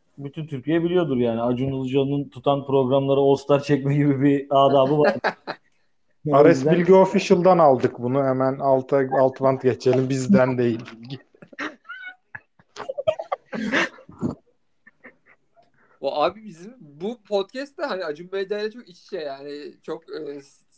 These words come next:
Speaker 2: s-, tanınan, sevilen simalar. Bir yanda Hamza Ali Ofluoğlu, bir yanda,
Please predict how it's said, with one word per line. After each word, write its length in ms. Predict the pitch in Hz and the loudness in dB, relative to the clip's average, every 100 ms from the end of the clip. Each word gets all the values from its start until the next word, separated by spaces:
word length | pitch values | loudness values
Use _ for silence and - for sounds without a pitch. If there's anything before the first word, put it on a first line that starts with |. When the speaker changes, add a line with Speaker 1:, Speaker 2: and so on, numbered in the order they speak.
| _ _ | _ _
Speaker 2:
s-, 300 | _ 139 - | _ -16 -16
tanınan, 440 | _ 147 151 156 175 | _ -6 -6 -6 -8
sevilen 420 | 170 147 147 160 | -8 -10 -8 -10
simalar. 520 | 165 151 139 135 151 - - | -12 -14 -12 -8 -10 -10 -10
Bir 60 | |
yanda 480 | 143 139 143 151 147 _ | -8 -8 -6 -6 -6 _
Hamza 320 | 147 139 139 | -18 -14 -10
Ali 160 | 139 143 | -8 -10
Ofluoğlu, 580 | 143 143 135 131 139 143 | -14 -14 -14 -12 -16 -14
bir 60 | |
yanda, 460 | 135 131 131 139 | -16 -18 _ -14